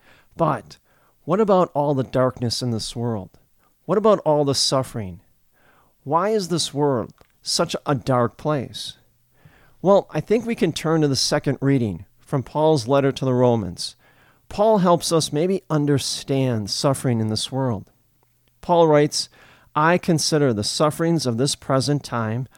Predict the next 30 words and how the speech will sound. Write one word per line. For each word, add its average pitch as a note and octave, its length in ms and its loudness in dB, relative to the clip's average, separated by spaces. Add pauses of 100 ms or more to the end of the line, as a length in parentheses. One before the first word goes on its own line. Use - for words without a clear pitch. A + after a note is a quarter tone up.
(240)
are D3 200 4
as C#3 260 2
nothing B2+ 540 -2 (160)
compared D3+ 560 0
with C3+ 200 -2
the A#2+ 80 -6
glory C#3 440 0
to - 120 -10
be C3 160 0
revealed A2+ 560 -2
for C#3 320 -4
us. - 360 -12 (680)
We D#3+ 300 6
know D3 360 4
that B2+ 180 -2
all C#3+ 260 4
of E3+ 120 4
creation C#3 580 2
is B2 120 -2
groaning B2 520 0
in F#2 180 -8
labor B2 300 0
pains, A2+ 600 -6 (380)
even D#3 300 2
until C#3 340 0
now." G#2+ 400 -4 (960)
Well, F#3 100 0
here G3+ 260 2
Paul F#3+ 320 4
acknowledges, E3 880 -2